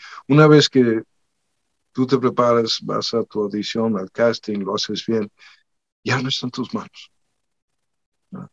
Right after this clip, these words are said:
Ya está en manos de otros. Y este, y así pasa, por ejemplo, <laughs> ¿te acuerdas? No, no sé si vistes la, la, las, las campañas que hubo aquí en Estados Unidos de las dos X,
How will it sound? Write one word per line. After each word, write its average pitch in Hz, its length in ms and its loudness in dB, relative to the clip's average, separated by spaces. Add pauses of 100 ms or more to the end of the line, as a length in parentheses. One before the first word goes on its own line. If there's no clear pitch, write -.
Ya 104 120 -6
está - 200 -8
en 101 80 -4
manos 101 340 -6
de 85 80 -16
otros. - 360 -18 (720)
Y 95 380 -8
este, 90 840 -14 (2000)
y 113 40 -6
así 139 200 2
pasa, 190 320 2
por 113 180 4
ejemplo, 120 640 0
<laughs> - 260 -6 (520)
¿te 135 80 6
acuerdas? 165 400 8
No, 151 160 8
no 151 200 6
sé 151 160 2
si 135 220 2
vistes 127 480 -2
la, 107 240 0
la, 104 300 -2 (200)
las, 107 300 -2
las 107 220 0
campañas 120 720 2
que - 120 -4
hubo 117 160 2
aquí 117 140 -6
en 117 80 2
Estados 113 400 0
Unidos 113 340 0
de 110 100 -2
las 101 360 -4
dos 120 240 -2
X, 127 420 -4